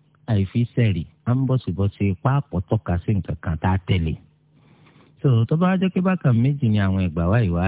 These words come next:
rí, kí wọ́n á dé tá a tẹ̀ bàtí, tí ó jẹ́ pé òun náà ni a wà á mú létí, tá a sọ pé dandan, dandan, àfi káwa náà máa kópa ń bẹ̀.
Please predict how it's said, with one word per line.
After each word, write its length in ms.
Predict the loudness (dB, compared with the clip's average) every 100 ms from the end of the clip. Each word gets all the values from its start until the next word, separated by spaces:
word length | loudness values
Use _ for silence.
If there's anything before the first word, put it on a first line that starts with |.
| 0
rí, 100 | -4 -8 _ _ _ _ _ _
kí 100 | -4
wọ́n 140 | 0
á 80 | 0
dé 140 | 0 0
tá 140 | 0
a 60 | -2
tẹ̀ 200 | 0 0
bàtí, 360 | 0 -2 -2 -4 -4 _ _ _ _ _ _ _ -2
tí 20 |
ó 80 | 0
jẹ́ 160 | 0 -2
pé 120 | 0
òun 140 | 0 2
náà 160 | 2
ni 200 | 2 0 -2 -4 -12 _ _ _ _ _ _
a 80 | 0 2 2
wà 140 | 2
á 80 | 0
mú 140 | -2 -2
létí, 380 | -2 -2 -2 -4 -6 -20 _ _ _ _ _ -4
tá 60 | -2
a 80 |
sọ 100 | 0 -2
pé 120 | -2 -2
dandan, 400 | -2 -2 0 -2
dandan, 380 | 0 -2 -2 -4 -4 _ _ _ _ _ _ _
àfi 220 | -8 -4 -2
káwa 320 | 0 0 0
náà 180 | -2 -2
máa 180 | -2 -4
kópa 340 | -6 -4 -2
ń 120 | 0
bẹ̀. 160 | -2